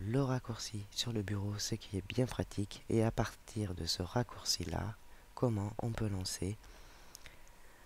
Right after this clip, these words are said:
plusieurs applications telles que Writer, un classeur calque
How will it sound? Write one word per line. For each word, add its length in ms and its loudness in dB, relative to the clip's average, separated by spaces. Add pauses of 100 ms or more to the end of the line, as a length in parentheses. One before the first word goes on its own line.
(260)
plusieurs 540 4
applications 920 0 (760)
telles 280 6 (100)
que 200 2 (140)
Writer, 580 4 (1300)
un 100 6
classeur 580 2 (480)
calque 460 2